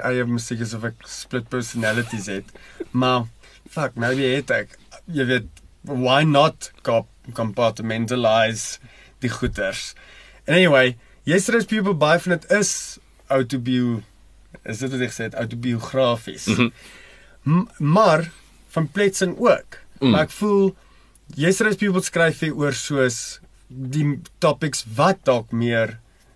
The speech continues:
Speaker 1: serious is of whatever. Waar van Plitsen het ek baie, maybe, cool stories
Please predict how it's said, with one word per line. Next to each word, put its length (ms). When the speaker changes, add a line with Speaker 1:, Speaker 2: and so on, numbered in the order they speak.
Speaker 1:
serious 640
is 320
of 240
whatever. 680
Waar 240
van 160
Plitsen 400
het 120
ek 200
baie, 480
maybe, 380
cool 220
stories 560